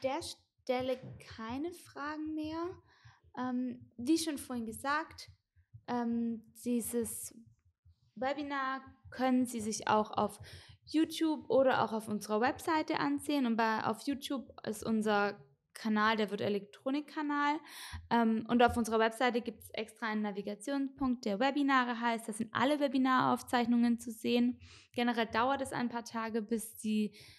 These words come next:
bis das neue Webinarvideo auf der Webseite und auf YouTube zu sehen ist. Alle, die jetzt heute teilgenommen haben, erhalten aber einen Link in einer E-Mail, in der nochmal auf die Aufzeichnung hingewiesen wird. Und diese Infos kommen alle zeitgleich.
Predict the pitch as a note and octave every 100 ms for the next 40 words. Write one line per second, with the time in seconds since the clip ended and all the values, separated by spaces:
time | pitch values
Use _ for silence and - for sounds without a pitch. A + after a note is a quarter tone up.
0 | - - A#3+ A3+ - - A3 A3 G#3+ G#3
1 | G#3 G#3 G#3+ G#3+ G#3+ A3 A3 G3+ G#3+ G#3
2 | G#3 - G3+ G3+ G3 G3 - A3+ G#3+ G#3+
3 | G3 G#3 F#3+ C4+ C#4+ D4 D4 - - -
4 | - - C4+ C4 C4 B3+ A#3 A3+ - A#3+
5 | B3 C#4 C4+ B3+ B3 B3 B3 B3 A#3+ -
6 | A3+ A3 A3 A3 A#3 - F#3+ G#3 - _
7 | _ _ - G3+ G3+ G3+ A3+ C#4 D#4 -
8 | - _ _ G#3 F#3+ G3+ - A#3+ B3+ C4
9 | C4 B3 G#3+ G#3+ G#3 G#3+ A3 A3 - G3+
10 | - F#3+ F#3+ - G3 G3+ G3+ G#3 G3+ G3+
11 | F3+ F3 F#3 F3 F3+ E3+ E3+ F3 - -
12 | - - - - - - - G#3 F#3+ -
13 | G#3+ G3+ A3 G#3 - G#3+ G#3+ G#3 - G3+
14 | G3 - F#3+ F#3 - F3+ F3 - - G2
15 | F#2+ F#2+ -